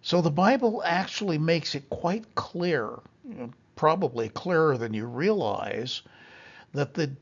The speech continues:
purpose in Jesus' death was to die for us. Romans chapter five, verse eight says,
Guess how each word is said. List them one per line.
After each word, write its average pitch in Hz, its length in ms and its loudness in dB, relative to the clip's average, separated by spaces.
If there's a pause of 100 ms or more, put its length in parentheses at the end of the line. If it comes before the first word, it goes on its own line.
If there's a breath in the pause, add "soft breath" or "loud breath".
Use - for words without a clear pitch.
(160)
purpose - 500 -4
in 143 120 -2
Jesus' 123 480 -4
death 175 380 -4
was 131 180 -8
to 123 140 -8
die 127 360 -2
for 160 260 -6
us. 170 600 -6 (2250 loud breath)
Romans 160 420 4
chapter 151 440 2
five, 147 600 0
verse 123 380 -4
eight 143 540 -4 (600 soft breath)
says, 139 560 -2